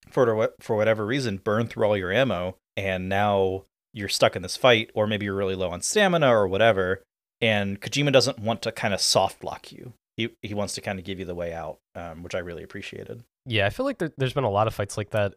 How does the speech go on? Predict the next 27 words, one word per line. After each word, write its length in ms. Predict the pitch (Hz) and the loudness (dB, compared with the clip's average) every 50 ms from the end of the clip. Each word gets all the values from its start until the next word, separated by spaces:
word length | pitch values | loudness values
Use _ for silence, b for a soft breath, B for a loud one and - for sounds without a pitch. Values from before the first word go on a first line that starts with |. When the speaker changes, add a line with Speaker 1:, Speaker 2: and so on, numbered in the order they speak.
| - | -8
Speaker 2:
um, 380 | 110 107 101 98 98 98 98 95 | -6 -4 -2 -2 -2 -4 -6 -8
in 60 | 92 | -6
the 80 | 95 101 | -6 -4
other 140 | 98 101 95 | -4 -4 -6
two 160 | - - 98 | -8 -10 -10
games 340 | 95 90 87 87 87 - - | -8 -8 -10 -10 -10 -12 -10
where 240 | 92 87 85 85 82 | -8 -6 -6 -6 -6
there's, 220 | 87 87 85 - | -8 -8 -8 -6
like, 100 | 90 82 | -4 -4
ammo 200 | 131 120 117 107 101 | -4 -2 -2 -4 -4
Speaker 1:
Mm-hmm. 80 | 98 | -6
Speaker 2:
you 60 | 85 - | -6 -8
can 120 | - 92 | -12 -10
pick 200 | - 95 92 - | -8 -8 -6 -6
up 140 | 98 87 - | -8 -8 -6
that 140 | - 82 92 | -8 -10 -8
will 320 | 90 87 87 87 90 90 | -8 -10 -8 -8 -8 -10
respawn, 720 | 85 82 82 87 92 - - - - 107 120 135 147 160 | -12 -12 -12 -12 -10 -10 -8 -4 -2 -2 0 0 0 0
but 120 | 156 123 104 | 0 0 0
I 60 | 104 | 0
feel 200 | - - 120 117 | 0 0 -2 0
like 220 | 120 113 104 - | 0 0 -2 -2
the 140 | - 101 - 101 | -4 -4 -4 -4
ammo 240 | 101 101 104 101 95 | -4 -4 -2 -2 -4
in 100 | 95 95 | -4 -6
this 200 | 90 92 - - | -6 -8 -6 -4
fight 240 | - 101 92 87 | -4 -4 -4 -4